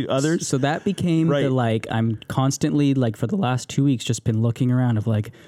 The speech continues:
Speaker 2: "Who's it gonna
Speaker 1: Who's it
Speaker 2: be?
Speaker 1: gonna be? It's
Speaker 2: What's
Speaker 1: Ezra,
Speaker 2: gonna
Speaker 1: dude.
Speaker 2: happen?"
Speaker 1: You know it's Ezra. Come
Speaker 2: Right.
Speaker 1: on, you know it.
Speaker 2: But, but, so we just had this special congregational meeting, and we heard from, um, all of S L T, and we heard from some of the elders, and, and, man,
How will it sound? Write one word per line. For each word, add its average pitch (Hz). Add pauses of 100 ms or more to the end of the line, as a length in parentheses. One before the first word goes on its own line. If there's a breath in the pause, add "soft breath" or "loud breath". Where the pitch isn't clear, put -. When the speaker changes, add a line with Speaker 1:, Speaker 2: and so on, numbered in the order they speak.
(260 loud breath)
Speaker 2:
"Who's 104
it 113
gonna 110
Speaker 1:
Who's 123
it 110
Speaker 2:
be? 104
Speaker 1:
gonna 135
be? 120
It's -
Speaker 2:
What's 113
Speaker 1:
Ezra, 143
Speaker 2:
gonna 123
Speaker 1:
dude. 127
Speaker 2:
happen?" 113
Speaker 1:
You 156
know 113
it's 98
Ezra. 92 (160)
Come 196
Speaker 2:
Right. 143
Speaker 1:
on, 95
you 123
know 87
it. -
Speaker 2:
But, 151
but, 147 (540)
so -
we 143
just 165
had 135
this 117
special 110
congregational 107
meeting, 101
and 110
we 117
heard 127
from, 104 (240)
um, 104
all 127
of 113
S 104
L 107
T, -
and 107
we 107
heard 110
from 110
some 113
of 107
the 104
elders, 101
and, 110
and, 110 (1080 soft breath)
man, 127